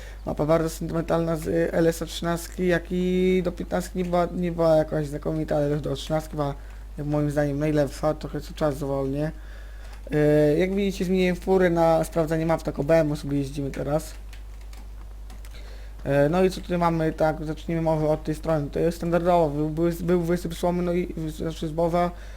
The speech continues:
no i jest wysyp zboża, widzicie, tutaj sobie podjeżdżacie i sobie sypiecie tam do góry. E, tutaj były opryski, no i są opryski or-, oraz gnojówka,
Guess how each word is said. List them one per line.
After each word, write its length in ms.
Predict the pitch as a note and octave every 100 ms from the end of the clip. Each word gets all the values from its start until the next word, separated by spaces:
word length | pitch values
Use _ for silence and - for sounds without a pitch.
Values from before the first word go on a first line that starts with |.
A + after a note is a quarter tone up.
| - -
no 120 | E3
i 120 | E3+ F3
jest 220 | G3 F3
wysyp 260 | E3 D3+
zboża, 300 | C#3+ D3+ C#3+
widzicie, 380 | C#3 D3+ D#3 D#3
tutaj 160 | D3+ D3+
sobie 200 | D#3 -
podjeżdżacie 540 | D3+ D3 D#3 D#3+ E3+
i 40 | D#3
sobie 240 | D3+ D3+ D3 - - -
sypiecie 380 | - E3 E3 C#3
tam 160 | D#3 D3
do 80 | C#3+
góry. 360 | C#3 D#3 G3 G3 - - - - - - - - - - - -
E, 480 | D3 D3 D3 D#3 D3 - - - - - - - - - - - - - -
tutaj 300 | F#3 F#3 F3
były 260 | E3+ F3+
opryski, 480 | E3+ D#3+ F3+ F3+ -
no 80 | F3
i 60 | E3+
są 180 | F3
opryski 420 | E3+ E3+ E3 - E3
or-, 180 | D#3+ -
oraz 280 | F3 D#3+
gnojówka, 640 | C#3+ D#3 D3+ C3+ - D3+